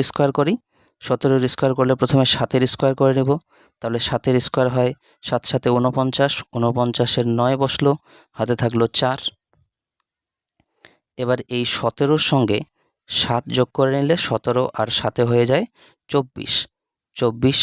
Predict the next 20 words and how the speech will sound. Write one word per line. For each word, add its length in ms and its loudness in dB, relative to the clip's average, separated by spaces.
আর 200 -8
চারে 240 0
হয়ে 200 2
যায় 180 0
আঠাশ। 340 -6
তাহলে 180 -2
আমরা 240 -2
সতেরোর 500 0
স্কয়ার 280 -2
পেয়ে 240 2
গেলাম 220 0
হচ্ছে 220 0
দুইশো 340 0
ঊননব্বই। 520 0
অনুরূপে 440 0
আঠারোর 500 0
স্কয়ার 320 -2
করে 280 0
নিতে 240 2
চাইলে 320 2